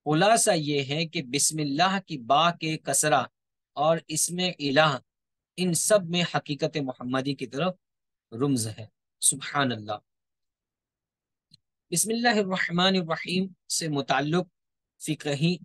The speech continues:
मुबाहिस। एक बहस ये है कि सूरह फातिहा के शुरू में जो बिस्मिल्लाहिर्रहमानिर्रहीम लिखी है वो कुरान का जुज है या नहीं।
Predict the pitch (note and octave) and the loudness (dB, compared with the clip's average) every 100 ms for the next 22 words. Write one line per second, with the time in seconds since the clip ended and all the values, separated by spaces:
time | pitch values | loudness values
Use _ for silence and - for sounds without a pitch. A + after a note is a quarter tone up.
0 | - B2+ B2 B2 A#2+ G2+ - - _ _ | -8 -4 0 0 -2 -6 -6 -8 _ _
1 | _ _ _ _ _ _ _ _ _ _ | _ _ _ _ _ _ _ _ _ _
2 | _ _ _ _ _ G#3 A#3+ F#3+ G#3 G3+ | _ _ _ _ _ 2 4 4 4 4
3 | G#3+ - - _ _ - C#3+ D3+ G3+ E3+ | 4 2 0 _ _ -12 -2 2 4 4
4 | E3 E3 _ _ F#3 F#3 F#3+ G#3 F#3+ - | 2 0 _ _ -2 0 2 0 0 0
5 | D#3 - D#3+ F#3 F3+ F3 - D3 E3 E3 | -2 -2 -2 -2 -2 -6 -4 -4 0 2
6 | D#3+ D#3+ - C#3+ C#3 - C#3+ D3 D#3+ D#3+ | 0 -2 -6 -4 -2 -2 -4 -2 -2 -4
7 | C3+ C3 C#3 - C#3+ D3 D3 B2+ B2+ - | -8 -10 -8 -6 -2 -2 -2 -4 -10 -6
8 | D#3+ F3 - _ _ _ _ - B2+ D3+ | -2 0 -2 _ _ _ _ -2 2 2
9 | - G#3+ F#3+ F#3+ F#3 D#3+ - C3+ C3 D#3 | 2 4 6 4 2 -2 -2 0 2 2
10 | E3 D3+ A#2+ C#3 A#2 A2 B2+ C#3+ - A#2 | 0 -4 -4 -4 -4 -2 0 -2 -4 -2
11 | D3 A#2+ G2 G#2 | 0 0 -4 -14